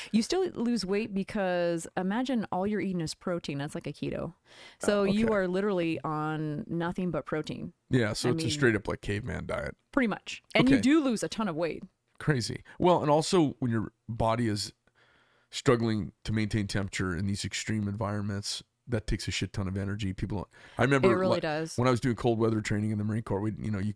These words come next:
Speaker 2: you might lose seven pounds in a day.
Speaker 1: Yes.
Speaker 2: And people are like, "What?" I'm like, "Yeah, you, it's just shivering. You burn all this energy."
Speaker 1: All that energy is
Speaker 2: Yeah,
Speaker 1: burning
Speaker 2: it's
Speaker 1: off
Speaker 2: crazy.
Speaker 1: everything you have.
Speaker 2: Yeah.
Speaker 1: I think that, uh,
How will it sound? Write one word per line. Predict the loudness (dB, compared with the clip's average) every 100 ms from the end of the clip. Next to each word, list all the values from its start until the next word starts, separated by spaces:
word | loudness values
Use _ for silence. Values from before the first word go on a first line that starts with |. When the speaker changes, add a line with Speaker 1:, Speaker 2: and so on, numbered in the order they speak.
| -2
Speaker 2:
you | -2
might | 0
lose | 0 0
seven | 0 0 -2
pounds | -2 -2 -4
in | -4
a | -4
day. | -4 -6 -8 _
Speaker 1:
Yes. | -2 0 -2 -8 0
Speaker 2:
And | 2
people | 2 2 0
are |
like, | 0 -4
"What?" | -4 -2 -2 -6 -8
I'm | -6
like, | -6 -6
"Yeah, | -6 -4
you, | -4 -6 -8 -20 -20 -12
it's | -4
just | -2 0
shivering. | 0 0 -2 -2 -2 0
You | -2
burn | -2 -8 -6
all | -4 -2
this | -2 -4 -4
energy." | 0 0
Speaker 1:
All | 0
that | 0 0
energy | 0 -2 0
is | 0
Speaker 2:
Yeah, | 0
Speaker 1:
burning | -2 -4
Speaker 2:
it's | -4
Speaker 1:
off |
Speaker 2:
crazy. | 0 0 0 -2
Speaker 1:
everything | -4
you | -4
have. | -6 -8 -10 _ _
Speaker 2:
Yeah. | -6 -6 -8 -4
Speaker 1:
I | -2
think | 0 0
that, | 2 2 2
uh, | 0 0 -2 -4